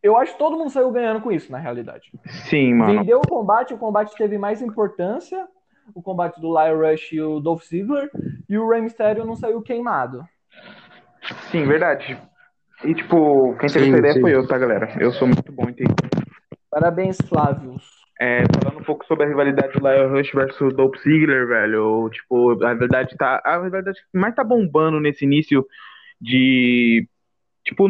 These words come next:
Speaker 2: a, o pay-per-view ainda tá longe, só que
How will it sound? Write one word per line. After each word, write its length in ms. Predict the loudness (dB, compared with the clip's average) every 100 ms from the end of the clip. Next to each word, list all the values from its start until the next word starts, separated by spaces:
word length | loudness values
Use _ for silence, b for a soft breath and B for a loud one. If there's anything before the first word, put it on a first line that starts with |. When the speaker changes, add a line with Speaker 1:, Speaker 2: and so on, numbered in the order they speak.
| 2
Speaker 2:
a, 100 | 0
o 1080 | -2 -4 -2 -2 0 0 0 0 0 0 0 0
pay-per-view 340 | 0 0 0
ainda 160 | -2 0
tá 140 | 0
longe, 400 | 2 2 2 0
só 220 | 0 -4
que 420 | -2 -4 -2 -2